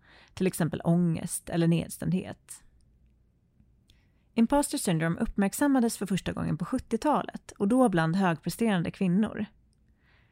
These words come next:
Idag vet vi att både män och kvinnor kan utveckla det och många studier visar att de drabbas i ungefär lika hög utsträckning. I själva verket går imposter syndrome att hitta hos alla möjliga människor, oavsett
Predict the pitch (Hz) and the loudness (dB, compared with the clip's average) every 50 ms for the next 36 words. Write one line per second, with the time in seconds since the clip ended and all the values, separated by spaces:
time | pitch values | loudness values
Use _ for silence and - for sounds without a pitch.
0 | _ _ _ _ _ - - 208 226 262 269 262 247 262 254 240 - - - - | _ _ _ _ _ 0 2 4 6 6 6 6 6 6 4 4 2 -2 -6 -6
1 | - - - 196 202 190 240 220 220 240 233 220 220 220 - - 175 165 - - | -6 -2 0 2 4 6 6 6 6 6 6 4 4 2 2 0 -2 -2 -2 -4
2 | - - 180 165 151 151 - - 160 160 - - - - - - 208 - - _ | -4 -2 0 0 0 -2 -4 -6 -8 -8 -6 -6 -8 -6 -4 -6 -6 -8 -10 _
3 | - 202 196 202 202 202 220 247 240 - - 175 160 156 160 160 160 165 - - | -2 0 2 4 4 4 4 2 2 0 -2 -2 0 0 -2 -2 -2 -2 -4 -4
4 | - - - - - - 220 208 190 196 170 151 165 - - 165 - - - - | -8 -8 -6 -6 -2 0 2 2 4 4 2 0 0 -2 -6 -6 -6 -6 -2 0
5 | 226 226 226 226 - - 175 175 180 160 160 160 151 - - 160 147 - - 160 | 2 2 2 2 0 -2 -2 -2 0 0 -2 -2 -2 -4 -4 -4 -4 -4 -4 -4
6 | 165 151 - - - 226 214 - - - - - - 185 - _ _ _ _ _ | -4 -4 -6 -4 -4 -4 -4 -4 -8 -14 -12 -12 -12 -14 -14 _ _ _ _ _
7 | _ _ _ _ _ _ _ _ _ _ _ _ _ _ _ _ _ _ _ _ | _ _ _ _ _ _ _ _ _ _ _ _ _ _ _ _ _ _ _ _
8 | _ _ _ _ _ _ _ _ - - 196 - 262 262 277 302 269 185 160 - | _ _ _ _ _ _ _ _ -6 -4 0 2 2 4 4 4 4 4 2 2
9 | - - - - - 180 180 170 175 170 165 170 160 160 - - - - 175 - | -2 -6 -6 -4 -4 -2 0 0 0 0 0 0 -2 -4 -4 -6 -8 -6 -6 -6
10 | - - - - - 180 180 175 - - - 160 - - - 202 170 160 180 220 | -4 -4 -4 -2 0 0 -2 -2 -4 -6 -6 -6 -4 -2 -2 0 2 2 4 4
11 | 233 226 233 269 294 277 233 - - - - - - - - - - - - 214 | 4 2 2 2 4 4 2 2 0 -4 -8 -8 -8 -8 -6 -6 -6 -2 0 2
12 | 196 196 208 190 - - 262 247 - - - | 4 4 2 2 2 0 0 0 -2 -8 -20